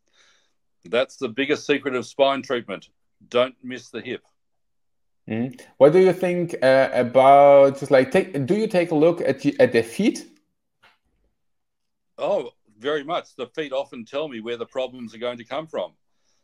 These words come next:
Speaker 1: So if I see foot collapse in a squat, I'm looking to what's causing the collapse to see whether it's from the foot or is it higher up. It can be both. So yes, I always look at the feet.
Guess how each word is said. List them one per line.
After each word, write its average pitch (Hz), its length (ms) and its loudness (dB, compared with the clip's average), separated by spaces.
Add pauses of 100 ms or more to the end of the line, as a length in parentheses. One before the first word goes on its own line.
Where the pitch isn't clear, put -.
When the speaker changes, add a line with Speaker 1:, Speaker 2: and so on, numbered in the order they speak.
(120)
Speaker 1:
So 117 440 -8
if 127 140 -20
I 135 140 -6
see 139 300 -14
foot 165 300 -14
collapse 120 400 -4
in 123 60 -14
a 110 80 -10
squat, 151 460 -2 (160)
I'm 117 160 -10
looking 123 300 -14
to 117 100 -18
what's 120 200 -8
causing 131 420 -6
the 98 100 -8
collapse 113 540 -4 (360)
to 113 80 -20
see 127 200 -10
whether 117 180 -6
it's 117 140 -6
from 131 240 -6
the 117 100 -8
foot 175 260 -6 (540)
or 135 180 -6
is 135 100 -12
it 131 80 -10
higher 139 320 0
up. 170 200 -6 (600)
It 113 140 -18
can 127 140 -14
be 123 100 -14
both. 131 280 -4
So - 140 -12
yes, 131 320 -10 (360)
I 131 300 -8
always 139 560 -8
look 123 240 -14
at 113 100 -18
the 110 60 -16
feet. 92 260 -8